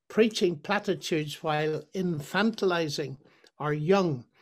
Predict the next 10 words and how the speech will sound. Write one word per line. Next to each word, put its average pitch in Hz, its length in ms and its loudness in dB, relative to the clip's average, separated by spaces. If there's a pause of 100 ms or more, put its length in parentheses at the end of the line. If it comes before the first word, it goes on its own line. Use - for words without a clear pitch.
(240)
and 151 160 -2
exposing 165 680 0
them 151 240 -2
to 160 120 -4
great 151 460 -2
dangers." 156 800 -2 (580)
A 220 260 8
I 208 440 4
could 294 340 4
be 170 380 4